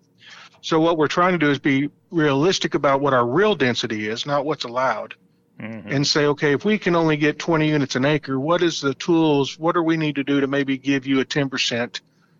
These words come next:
Speaker 1: density bonus if you're gonna go into this, one of these tiers?"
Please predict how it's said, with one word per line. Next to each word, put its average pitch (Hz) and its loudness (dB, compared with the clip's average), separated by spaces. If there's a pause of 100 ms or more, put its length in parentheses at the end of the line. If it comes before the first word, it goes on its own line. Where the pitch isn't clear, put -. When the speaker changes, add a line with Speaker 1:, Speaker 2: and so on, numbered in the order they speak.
(120)
Speaker 1:
density 175 0
bonus 110 -6 (880)
if 156 -2
you're 156 0
gonna 147 2
go 139 2
into 135 0
this, 131 0
one 131 0
of 117 -4
these 120 0
tiers?" - -2